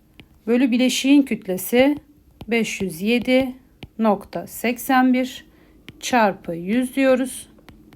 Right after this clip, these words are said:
Buradan da yüzde on üç nokta yetmiş sekiz şeklinde azotu buluyoruz.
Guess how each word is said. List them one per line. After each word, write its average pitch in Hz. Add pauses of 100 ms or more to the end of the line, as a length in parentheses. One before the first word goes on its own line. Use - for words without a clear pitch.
(760)
Buradan 202
da 262 (420)
yüzde 254 (1040)
on 269 (220)
üç 269
nokta 226 (260)
yetmiş 214
sekiz 208
şeklinde 202 (400)
azotu 208 (160)
buluyoruz. -